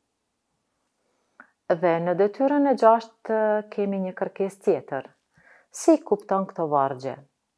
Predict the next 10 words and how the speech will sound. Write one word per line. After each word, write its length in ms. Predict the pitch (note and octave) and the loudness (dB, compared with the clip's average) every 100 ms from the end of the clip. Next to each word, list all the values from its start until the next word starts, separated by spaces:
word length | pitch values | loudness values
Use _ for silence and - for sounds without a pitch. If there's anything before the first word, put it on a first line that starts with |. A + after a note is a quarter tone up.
| _ - | _ 0
Unë 200 | A3+ G#3+ | 2 2
me 160 | F3 D3+ | 0 0
gisht 320 | D#3+ - D3+ | -4 -4 -8
në 80 | D#3 | -2
gojë 340 | D#3+ A#3 C4 G3+ | 4 6 6 2
do 80 | |
t'i 160 | G3 F#3+ | -4 -4
shikoja 480 | - F3+ F3+ F3+ E3+ | -8 -6 -2 -2 -4
me 100 | D3+ | -8
lakmi. 460 | C#3 C#3 - B2+ | -10 -14 -12 -12